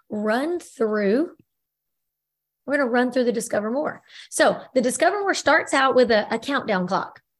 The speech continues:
Now, I want you to know that because that is, it's got music playing, the countdown clock's going, and we're getting people excited. We're also letting them know you got thirty seconds, two and a half minutes, four and a half minutes to go and get your Neolife tea, get your journal, come back and get ready to get started.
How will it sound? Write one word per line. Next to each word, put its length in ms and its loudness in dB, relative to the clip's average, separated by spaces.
Now, 120 2
I 80 2
want 180 2
you 60 2
to 80 4
know 180 2
that 260 0
because 260 0
that 320 0
is, 280 2
it's 140 -4
got 160 -6
music 340 -6
playing, 280 0
the 60 -2
countdown 380 -2
clock's 240 -6
going, 380 -2
and 100 2
we're 100 4
getting 260 0
people 240 0
excited. 480 0
We're 160 2
also 320 0
letting 280 0
them 120 -4
know 100 0
you 100 0
got 200 -4
thirty 200 2
seconds, 540 -6
two 120 0
and 100 2
a 20 2
half 200 0
minutes, 440 -2
four 140 4
and 100 2
a 40 -2
half 120 -4
minutes 340 -4
to 100 0
go 400 2
and 200 -2
get 120 -2
your 120 -2
Neolife 520 -6
tea, 280 -2
get 220 2
your 140 0
journal, 460 -2
come 280 -4
back 300 -4
and 100 -2
get 140 0
ready 240 0
to 80 -4
get 180 -2
started. 420 -6